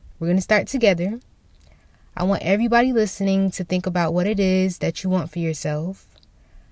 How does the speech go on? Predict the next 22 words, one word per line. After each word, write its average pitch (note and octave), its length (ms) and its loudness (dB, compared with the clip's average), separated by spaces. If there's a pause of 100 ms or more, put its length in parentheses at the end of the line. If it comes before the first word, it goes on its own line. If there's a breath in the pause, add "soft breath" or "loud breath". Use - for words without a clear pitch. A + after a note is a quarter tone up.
(300 soft breath)
How G#3+ 840 2
does F3+ 240 2
your F3 120 0
future F#3 400 -4
self D#3+ 340 -2
live? F3+ 800 -2
What E3+ 260 -2
are E3 140 0
their D#3 300 -4
values D#3 480 -4
and D3+ 100 -4
beliefs? D#3 800 -6 (800 soft breath)
Then F#3 160 2
I F#3+ 60 4
want A3 280 0
you A#3+ 100 -2
to F3+ 180 0
look E3+ 360 0
at E3+ 400 -2 (840)
your F3+ 140 2
current G#3 440 0
lifestyle D#3 840 -6